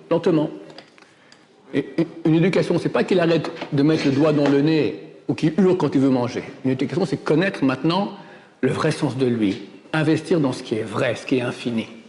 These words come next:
Le monde, c'est le moyen d'investir dans l'infini.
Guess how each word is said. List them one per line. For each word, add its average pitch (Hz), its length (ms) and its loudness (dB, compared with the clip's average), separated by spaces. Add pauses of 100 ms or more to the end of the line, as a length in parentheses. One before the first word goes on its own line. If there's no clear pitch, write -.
(580)
Le 143 140 4
monde, 240 340 4
c'est - 200 0
le 139 100 6
moyen 190 420 4
d'investir 156 720 2 (400)
dans 131 140 2
l'infini. - 380 -6